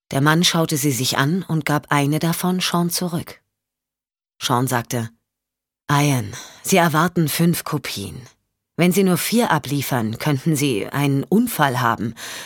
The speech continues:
ganz zu schweigen von dem, was mit uns geschehen würde.“ Ich werde noch eine Kopie von den vier hier ziehen. Sie wissen das nicht von mir, aber wenn Sie es mit der C I A zu tun haben, ist es immer besser, ein Ass im Ärmel zu haben.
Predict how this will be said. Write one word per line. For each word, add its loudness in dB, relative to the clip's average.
ganz -8
zu -2
schweigen 0
von 0
dem, 2
was -2
mit -2
uns 2
geschehen 0
würde.“ -12
Ich 2
werde 4
noch 4
eine 4
Kopie 0
von 2
den 4
vier 0
hier 0
ziehen. -4
Sie -2
wissen 2
das 0
nicht -2
von 0
mir, 0
aber 0
wenn 0
Sie 0
es 0
mit 2
der 2
C 0
I 2
A 2
zu -2
tun 2
haben, 2
ist -4
es -2
immer 0
besser, 0
ein -2
Ass -2
im 0
Ärmel -2
zu -4
haben. -4